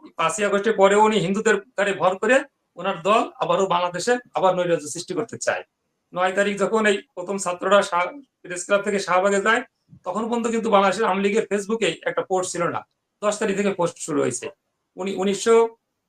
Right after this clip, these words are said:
মানে, একানব্বই সালের নির্বাচনে উনি যে আশিটি আসন পাইছিল,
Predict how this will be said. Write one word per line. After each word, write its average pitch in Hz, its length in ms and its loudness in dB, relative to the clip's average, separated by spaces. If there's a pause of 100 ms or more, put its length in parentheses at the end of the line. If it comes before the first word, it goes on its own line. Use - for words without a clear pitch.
মানে, - 360 -14 (280)
একানব্বই 196 400 2
সালের 220 160 0
নির্বাচনে 208 500 2
উনি 190 200 0
যে 190 120 2
আশিটি 196 300 0
আসন 202 240 -2
পাইছিল, 185 380 0